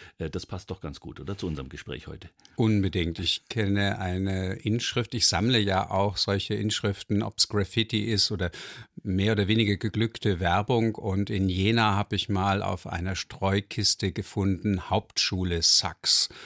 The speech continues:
Speaker 2: Und also ehrlich gesagt, dieses Sachs ist mir jetzt in meinem Englischunterricht damals, der ist allerdings auch fünfzig Jahre her,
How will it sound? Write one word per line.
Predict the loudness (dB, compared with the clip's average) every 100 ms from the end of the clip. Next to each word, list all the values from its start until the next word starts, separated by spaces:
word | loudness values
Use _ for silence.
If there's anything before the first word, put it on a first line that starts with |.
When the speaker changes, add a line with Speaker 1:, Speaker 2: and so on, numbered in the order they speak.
| -18 -18 -20 -6
Speaker 2:
Und | -2 -2 -4 -8
also | -6 -6 -6 -4
ehrlich | 0 0 2
gesagt, | 4 4 2
dieses | 2 2 2
Sachs | 0 0 0 -2
ist | -4 0 2
mir | 4 4 4
jetzt | 4 2
in | 2
meinem | 0 0
Englischunterricht | 4 4 4 2 2 0 2
damals, | 2 4 4 4 4 2
der | 0
ist | 0 -2
allerdings | -2 0 0 0
auch | -2 -4 -4
fünfzig | -2 -2 -2 -4 -2
Jahre | -2 0
her, | 0 0